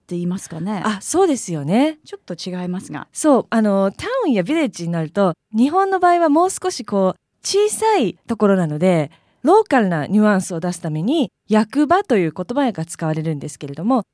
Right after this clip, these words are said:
Speaker 2: これは両方とも同じ意味です。
Speaker 1: そうですね。So the words 役所 and 役場 are the same, but the word 役場 has a nuance that it sounds like it's a little bit smaller.
Speaker 2: そうですね。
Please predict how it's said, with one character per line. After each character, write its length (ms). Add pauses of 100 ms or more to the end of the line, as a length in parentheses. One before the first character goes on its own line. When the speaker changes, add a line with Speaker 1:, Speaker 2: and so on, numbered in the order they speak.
Speaker 2:
こ 80
れ 60
は 20
両 160
方 160
と 80
も 160
同 220
じ 160
意 40
味 120
で 140
す。 320
Speaker 1:
そ 140
う 60
で 100
す 100
ね。 220 (200)
So 140
the 80
words 400
役 360
所 360
and 140
役 280
場 180
are 140
the 80
same, 480 (200)
but 120
the 80
word 280
役 320
場 280 (200)
has 240
a 60
nuance 720
that 220
it 180
sounds 380
like 160
it's 120
a 40
little 200
bit 140
smaller. 400 (220)
Speaker 2:
そ 200
う 40
で 60
す 120
ね。 200